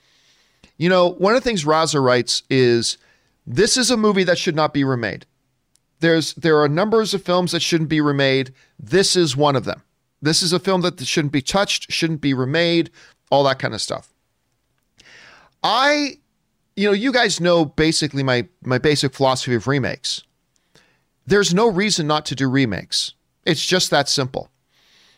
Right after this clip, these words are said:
If you do a remake and it's good, great. We have a new film that we like in our library. If it's bad,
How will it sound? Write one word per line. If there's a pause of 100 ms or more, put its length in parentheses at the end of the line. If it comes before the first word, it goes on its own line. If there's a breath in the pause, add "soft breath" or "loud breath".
(140 soft breath)
If
you
do
a
remake (220)
and
it's
good, (520)
great. (200)
We
have
a
new
film
that
we
like
in
our
library. (760 soft breath)
If
it's
bad,